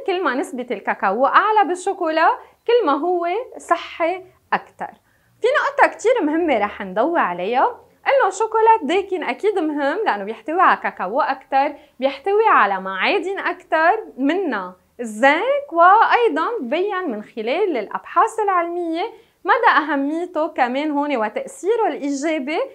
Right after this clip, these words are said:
على الكوليسترول، وضمن حمية غذائية متوازنة على الوزن. فكمان ما فينا نغض النظر قد إيه هو مفيد كمان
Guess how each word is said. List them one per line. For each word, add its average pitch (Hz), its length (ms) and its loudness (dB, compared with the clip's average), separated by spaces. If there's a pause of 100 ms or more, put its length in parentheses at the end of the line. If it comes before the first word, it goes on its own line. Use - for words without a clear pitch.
(220)
على 349 220 6
الكوليسترول، 311 1120 0
وضمن 285 500 0
حمية 285 600 -4
غذائية 302 560 -4
متوازنة 320 800 -4 (280)
على 254 340 6
الوزن. 269 560 0 (200)
فكمان 359 1160 0 (260)
ما 294 120 2
فينا 330 320 -6
نغض 240 340 -6
النظر 285 560 0 (260)
قد 254 200 -2
إيه 349 120 -2
هو 339 200 -6
مفيد 277 540 -8
كمان 294 520 -2